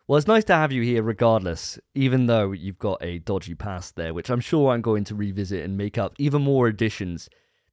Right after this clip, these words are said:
to this, to this bit of a gap that I don't know about. These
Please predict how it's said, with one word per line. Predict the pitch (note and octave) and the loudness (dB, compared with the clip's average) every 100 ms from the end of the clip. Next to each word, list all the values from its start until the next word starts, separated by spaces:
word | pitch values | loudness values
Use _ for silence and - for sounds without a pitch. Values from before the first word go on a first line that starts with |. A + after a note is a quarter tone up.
| _ | _
to | A2+ | -4
this, | G2 G2 E2+ - - _ _ _ _ | -2 -4 -6 -12 -16 _ _ _ _
to | - | -2
this | E3+ | -2
bit | - G3 | 2 2
of | E3 | 2
a | |
gap | C#3 C#3 G#2 - - | 0 -2 -2 -8 -4
that | G#2+ | -2
I | G#2 | -2
don't | G#2 | -4
know | F#2+ F#2+ | -4 -6
about. | E2 D2 - | -6 -8 -8
These | A2+ B2+ | -6 -4